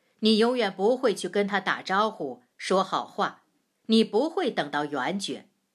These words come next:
等你自己明白了这些道理，你会跟他去打招呼，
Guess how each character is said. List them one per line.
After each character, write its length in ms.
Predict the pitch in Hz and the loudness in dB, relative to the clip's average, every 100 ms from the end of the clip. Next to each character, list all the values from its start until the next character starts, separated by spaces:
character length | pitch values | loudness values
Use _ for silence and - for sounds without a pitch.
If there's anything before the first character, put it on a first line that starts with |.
| _ _ _ _ | _ _ _ _
等 200 | 233 247 | 4 4
你 140 | 240 202 | 2 0
自 240 | 247 214 | 2 2
己 160 | 202 180 | 0 -4
明 320 | 170 185 220 | -2 -2 0
白 160 | 202 | 0
了 100 | 175 | 0
这 140 | 185 180 | -2 -4
些 160 | 185 | -4
道 300 | 185 233 175 | 0 0 0
理， 200 | 147 - _ _ _ _ _ _ | -4 -12 _ _ _ _ _ _
你 180 | 214 208 | 4 4
会 240 | 208 220 | 6 4
跟 240 | 214 233 | 4 -4
他 300 | 226 240 247 | 0 4 4
去 180 | 254 220 | 2 0
打 200 | 202 131 | 2 0
招 280 | - 190 220 | 0 0 0
呼， 360 | 220 147 113 | -2 -8 -10